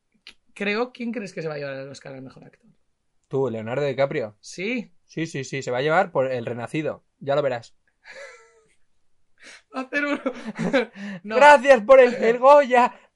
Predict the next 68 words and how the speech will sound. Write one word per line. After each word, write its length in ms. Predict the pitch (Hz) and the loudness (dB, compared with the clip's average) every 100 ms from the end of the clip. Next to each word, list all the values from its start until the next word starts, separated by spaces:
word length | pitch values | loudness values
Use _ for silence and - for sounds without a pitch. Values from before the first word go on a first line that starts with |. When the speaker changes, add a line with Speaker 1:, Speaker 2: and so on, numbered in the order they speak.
| - - | -20 -6
Speaker 2:
Ma, 360 | 240 262 226 302 _ 247 | 0 2 0 -4 _ -8
me 160 | 220 | -6
tenéis 300 | 226 240 247 | -4 -4 -2
hasta 200 | 262 262 | 0 4
la" 200 | 226 226 _ _ 254 _ _ | 4 2 _ _ -20 _ _
Speaker 1:
<laughs> 1080 | 254 - - 302 - 285 - 262 - 233 - | -2 0 2 2 4 2 2 -6 -4 -6 -6
Todo, 320 | 240 220 208 | -8 -6 -8
todo, 300 | 185 226 202 | -8 -8 -10
todo. 240 | 185 214 196 - - - - - _ | -10 -14 -14 -18 -18 -20 -20 -20 _
Speaker 2:
Pues 160 | - 160 | 0 6
Speaker 1:
Eh, 20 | |
Speaker 2:
yo, 340 | 233 294 180 147 | 10 10 8 2
yo 120 | 220 | -2
diría 320 | 247 220 269 | -2 0 2
lo 120 | 170 | 2
que 60 | 131 | 0
Speaker 1:
yo 40 | |
Speaker 2:
pienso. 140 | 185 214 | 0 -2
Speaker 1:
creo 100 | 220 | 0
que 80 | 185 | -2
el 120 | 156 | -6
Joker. 180 | 143 143 | -10 2
Speaker 2:
Tú 60 | 208 | 4
ya 80 | |
sabes, 140 | 214 180 | 4 -2
tú 80 | 185 | -4
me 100 | 175 | -2
conoces, 280 | 156 185 | -4 -4
yo 100 | 156 | -4
diría 220 | 220 170 113 | -2 -2 -6
lo 80 | |
que 80 | 104 | -8
pienso. 220 | 107 104 | -14 -12
Yo 120 | 120 151 | -8 -6
me 80 | |
dan 120 | 202 208 | -6 -6
esa 100 | 180 | -10
estatuilla 320 | - 170 185 | -12 -8 -8
y 40 | |
digo, 240 | 123 113 110 | -8 -10 -12
"Esto 180 | 165 208 | -14 -16
es 80 | 214 | -18
una 120 | 185 | -16
puta 180 | 208 160 | -10 -6
Speaker 1:
Pero 60 | |
que 60 | 156 | -4
la 40 | |
Speaker 2:
basura". 180 | 156 147 | -4 -8
Speaker 1:
ganó 140 | 139 | -10
después. 600 | 170 - - 139 180 - - | -10 -10 -10 -12 -12 -12 -12
Speaker 2:
Da 100 | 392 | -10
igual, 320 | 139 135 131 | -8 -8 -8
es 100 | 175 | -10
una 120 | 254 | -12
puta 240 | - 247 233 | -12 -6 -6
basura. 480 | 135 - 180 135 147 | -6 -10 -8 -6 -6
Un, 300 | 202 202 170 | -10 -12 -16
sí, 220 | 170 156 | -16 -14
no 100 | 196 | -16
me 100 | - | -18
jodas. 280 | - - 185 | -20 -16 -12
Hay 80 | |
películas 340 | 190 208 208 175 | -10 -10 -8 -8
que 80 | 185 | -8
Speaker 1:
La 40 | |
Speaker 2:
tienen 160 | 175 165 | -10 -8
Speaker 1:
ganó 120 | 151 | -4
Speaker 2:
Goyas 240 | 190 190 | 2 2